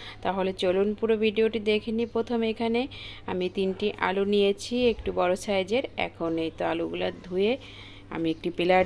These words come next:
দিয়ে উপরের খোসাটা এভাবে এখন ছিলে নিচ্ছি। এভাবে সব আলুগুলা আমি খোসাটা ছাড়িয়ে নিব প্রথমে। এই তো এখানে আমার আলুগুলার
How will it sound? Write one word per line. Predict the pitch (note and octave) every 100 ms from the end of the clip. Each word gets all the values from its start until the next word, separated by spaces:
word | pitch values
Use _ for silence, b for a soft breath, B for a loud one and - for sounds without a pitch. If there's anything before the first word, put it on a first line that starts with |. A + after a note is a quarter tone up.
| F#3
দিয়ে | G3 G3+
উপরের | F#3+ F#3+ F#3+
খোসাটা | F#3+ F#3 F#3 G3+ G3+ G#3+
এভাবে | F#3+ E3+ F3 F3+
এখন | F3 F#3 F#3
ছিলে | - G3 G3
নিচ্ছি। | F#3+ F#3+ - B3+ F4+ B B B B B B B B B B
এভাবে | - G#3+ A3 A3+
সব | - A3
আলুগুলা | A3 G#3 G3+ G#3 G#3+ G3+
আমি | F#3 F3+ -
খোসাটা | F#3 F#3+ F3+
ছাড়িয়ে | F3+ G#3 F#3 G3 F#3
নিব | F#3 F3+
প্রথমে। | F#3 F3 E3 F3+ A3+ F#4 B B B B B B B B B -
এই | E3
তো | F3+ F3
এখানে | F3 F3+
আমার | F3+ F3 F3
আলুগুলার | F3 E3+ E3 E3+ E3+